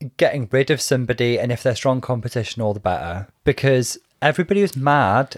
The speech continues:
that there were still nine queens in the room. That's what it was all about, that nobody went home. All the anger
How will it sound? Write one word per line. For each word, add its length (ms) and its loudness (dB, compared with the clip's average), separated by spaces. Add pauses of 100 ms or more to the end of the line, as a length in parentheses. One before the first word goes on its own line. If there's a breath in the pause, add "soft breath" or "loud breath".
that 220 0
there 120 2
were 100 2
still 420 2
nine 420 2
queens 520 -2
in 180 0
the 80 -2
room. 440 -2
That's 220 0
what 100 -4
it 40 2
was 200 -6
all 280 0
about, 380 2
that 140 -12
nobody 580 0
went 320 0
home. 460 2 (400 loud breath)
All 280 4
the 200 -2
anger 800 2